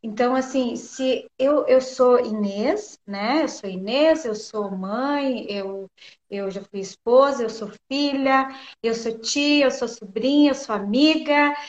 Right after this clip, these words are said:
e, e enfim, né? Mas quem eu sou?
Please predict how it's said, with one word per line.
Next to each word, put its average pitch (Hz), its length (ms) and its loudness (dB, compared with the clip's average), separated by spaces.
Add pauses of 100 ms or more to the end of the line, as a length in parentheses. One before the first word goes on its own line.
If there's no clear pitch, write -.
(420)
e, 254 640 0
e 262 180 0
enfim, 208 480 -2 (680)
né? 240 280 -2 (680)
Mas 262 480 -4
quem 320 440 -2
eu 226 180 0
sou? 180 560 -8